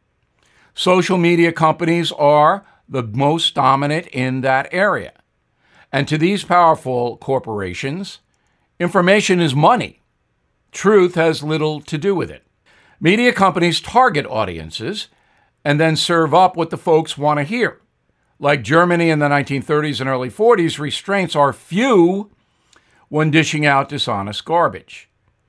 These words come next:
Two recent examples of propaganda from both ideological perspectives. The liberal line is that President Trump instigated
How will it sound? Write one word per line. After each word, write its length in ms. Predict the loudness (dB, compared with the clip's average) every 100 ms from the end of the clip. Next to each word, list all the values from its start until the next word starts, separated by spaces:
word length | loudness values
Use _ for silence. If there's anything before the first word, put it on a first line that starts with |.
| _ _ _ 0
Two 160 | 2
recent 340 | 4 2 0 -4
examples 640 | -2 0 0 0 -2 -6
of 100 | -2
propaganda 640 | 2 2 0 -2 -2 -2
from 240 | -4 -6
both 340 | 2 4 2 0
ideological 800 | 0 0 0 -4 -4 -6 -8 -10
perspectives. 800 | -10 -12 -4 -2 -4 -14 -20 -20 _ _ _ _ _ -20 _ _
The 140 | 0 4
liberal 360 | 4 4 4
line 360 | 6 6 6 4
is 240 | 0 0
that 120 | -4 0
President 460 | 0 2 0 -4
Trump 300 | 0 0 0 _ 2
instigated 1300 | 4 4 0 -4 -2 -2 2 2 0 -4 -10 -8 -10